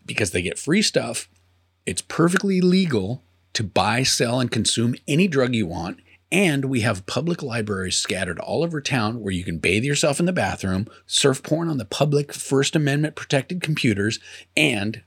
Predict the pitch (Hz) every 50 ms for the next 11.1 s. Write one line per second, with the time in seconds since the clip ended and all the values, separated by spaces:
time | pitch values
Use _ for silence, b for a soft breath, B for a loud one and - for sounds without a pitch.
0 | _ _ - - 82 85 90 92 95 87 - _ - 120 131 127 - - 131 120
1 | 113 107 123 120 117 113 113 107 117 117 117 117 117 117 113 110 107 - - _
2 | - 101 95 - 80 - - - - - - - - - - - - - _ _
3 | _ _ - - 139 101 78 - _ - - 131 131 - - - 120 107 92 85
4 | 80 80 80 78 80 87 - _ _ _ - 190 120 113 131 170 - - - -
5 | 156 143 131 123 117 110 113 110 110 104 - - 113 113 120 123 110 101 95 101
6 | 107 120 117 107 - - - - - 143 147 143 135 113 131 123 120 117 113 107
7 | 104 107 104 101 107 107 - - - 98 95 95 98 101 - 90 101 82 78 82
8 | 90 - - 90 98 101 101 101 113 156 185 185 180 165 151 139 131 127 127 120
9 | 117 143 151 170 156 143 143 139 - - 135 120 113 113 113 107 110 104 98 90
10 | 80 90 92 113 120 160 165 147 180 196 180 170 160 156 147 143 139 139 143 143
11 | 151